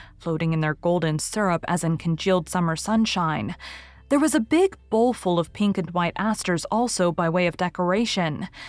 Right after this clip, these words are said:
yet the spread seemed very meager beside the elaborate one formerly prepared for Missus Morgan.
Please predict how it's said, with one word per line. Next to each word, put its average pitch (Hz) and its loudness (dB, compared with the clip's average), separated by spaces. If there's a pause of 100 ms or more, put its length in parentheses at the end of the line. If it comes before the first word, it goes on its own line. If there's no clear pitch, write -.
(260)
yet 294 0
the 294 2
spread 294 0
seemed 214 2
very 330 0
meager 240 4
beside 185 0
the 165 -4
elaborate 180 0
one 170 0
formerly 202 0
prepared 185 -2
for 175 -2
Missus 170 0
Morgan. 190 0